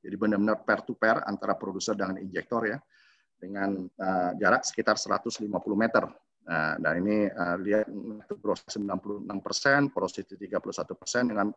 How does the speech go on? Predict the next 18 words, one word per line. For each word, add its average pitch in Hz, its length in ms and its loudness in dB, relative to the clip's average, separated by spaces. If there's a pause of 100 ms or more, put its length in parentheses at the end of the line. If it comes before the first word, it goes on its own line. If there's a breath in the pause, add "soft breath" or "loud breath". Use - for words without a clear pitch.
(120)
average - 320 -4
permeability 98 640 -2
lima, 90 400 -2
lima 90 160 -2
darcy 85 480 -4
ya. 71 160 -8 (640)
Nah, - 80 -14
ini 104 160 -2
bisa 98 160 2
dilihat 101 480 4
ini 110 80 -2
ideal 101 400 2
banget, 117 400 4 (240)
eh, 98 160 -4
untuk - 320 -6
polymer 98 320 0
injection. 98 480 0 (240)
<clears throat> - 400 6